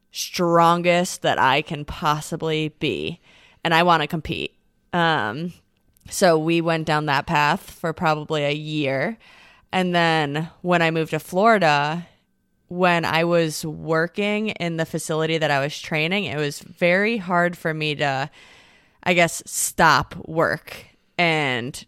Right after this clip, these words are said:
totally change my mindset to, "Okay, I'm here to train now." And so that was a year of, it, I don't know. It just was, it was a tough year in my, like,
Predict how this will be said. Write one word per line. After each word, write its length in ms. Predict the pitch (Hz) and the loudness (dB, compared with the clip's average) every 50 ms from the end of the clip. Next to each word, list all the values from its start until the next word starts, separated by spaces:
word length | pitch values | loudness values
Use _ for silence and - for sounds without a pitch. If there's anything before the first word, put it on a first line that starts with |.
| _ _ | _ _
totally 880 | - - - 180 170 165 165 165 160 165 165 160 160 156 151 147 147 147 | -10 -4 0 2 2 2 2 2 0 2 2 2 2 0 0 -2 -4 -6
change 400 | - - - 185 160 160 156 - | -6 -6 -6 -4 -4 -4 -4 -4
my 120 | 151 147 147 | -2 -2 -2
mindset 580 | 147 135 127 135 156 - - 185 190 196 202 | 0 0 -2 -2 -4 -4 -2 0 0 0 -2
to, 240 | - 175 143 - - | -2 -4 -2 0 -2
"Okay, 140 | 170 - 175 | -2 0 -2
I'm 220 | 135 143 156 175 190 | -2 -2 -2 -2 -2
here 160 | 196 185 165 | -2 -2 -2
to 80 | 147 | -4
train 320 | 135 - - 156 123 101 90 | -4 -4 -4 -2 -2 -2 -2
now." 280 | 92 71 73 143 160 - - - - - - - - - _ _ - | -4 -4 -4 -4 -6 -8 -14 -20 -20 -20 -20 -20 -20 -20 _ _ -4
And 160 | 180 180 175 | -4 -4 -2
so 100 | - 175 | -2 -2
that 180 | 160 170 180 226 | 0 2 2 2
was 160 | 294 285 262 | 0 0 -2
a 80 | 262 190 | -4 -4
year 440 | 170 165 165 165 175 170 165 156 | -4 -2 0 2 2 4 4 2
of, 560 | 147 139 143 170 - - - - - - - _ _ _ _ _ _ _ _ _ _ _ _ _ _ _ _ _ _ _ | 0 -2 -6 -10 -14 -18 -18 -18 -20 -20 -20 _ _ _ _ _ _ _ _ _ _ _ _ _ _ _ _ _ _ _
it, 200 | 185 175 180 - _ - | -6 -6 -6 -6 _ -6
I 100 | 180 190 | -4 -2
don't 160 | 233 262 262 | -2 -2 -2
know. 200 | 262 311 285 156 | -2 -2 -2 0
It 140 | - 175 185 | 0 0 0
just 220 | 185 190 180 - | 0 -2 -4 -2
was, 280 | 185 185 175 156 147 - | 0 0 0 -2 -2 -2
it 120 | - 180 | 2 2
was 140 | 190 196 196 | 4 4 4
a 60 | 202 | 2
tough 320 | - - 220 196 190 - - | 0 2 2 2 2 2 0
year 540 | 190 180 180 175 170 165 165 156 151 139 143 | 0 2 4 6 6 6 6 6 6 4 2
in 220 | 147 - 139 165 160 | 0 -2 -2 -2 0
my, 180 | 160 151 143 | 0 0 2
like, 560 | 143 139 135 127 127 - - - - - - | 2 2 2 0 0 -4 -8 -16 -16 -18 -20